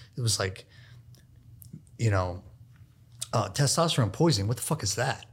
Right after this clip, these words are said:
And so, uh, there's this, there's this whole idea that being a male, and it's funny,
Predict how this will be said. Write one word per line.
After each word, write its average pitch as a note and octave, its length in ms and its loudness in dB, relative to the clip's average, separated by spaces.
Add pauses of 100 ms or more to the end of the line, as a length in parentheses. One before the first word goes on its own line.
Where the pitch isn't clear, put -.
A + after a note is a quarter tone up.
(1500)
And D#3 180 6
so, D#3 600 6 (260)
uh, - 60 -18 (380)
there's D#3 280 6
this, D#3 240 2
there's C#3+ 320 2
this C#3 140 0
whole E3+ 560 4 (520)
idea B2 920 4
that A2+ 340 0
being C#3+ 300 4
a - 20 6
male, G#2+ 720 2 (360)
and B2 240 2
it's A#2+ 200 0
funny, A#2 760 2